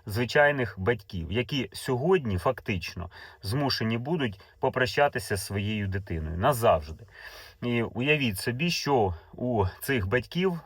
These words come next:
е, яка у них картина світу, і кого вони будуть прямо і непрямо звинувачувати.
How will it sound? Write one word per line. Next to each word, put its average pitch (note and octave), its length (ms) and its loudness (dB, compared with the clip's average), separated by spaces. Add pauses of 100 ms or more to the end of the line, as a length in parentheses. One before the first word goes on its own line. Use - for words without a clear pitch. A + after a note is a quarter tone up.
(100)
е, G#2+ 560 2
яка B2 340 6
у A#2+ 120 2
них B2 200 -2
картина G#2+ 440 0
світу, F2 420 -8 (320)
і B2+ 100 -6
кого C#3 400 4
вони G2 260 2
будуть A2 460 -2 (420)
прямо D#3 520 8 (160)
і F3 140 4
непрямо B2+ 600 6
звинувачувати. G2 1000 -2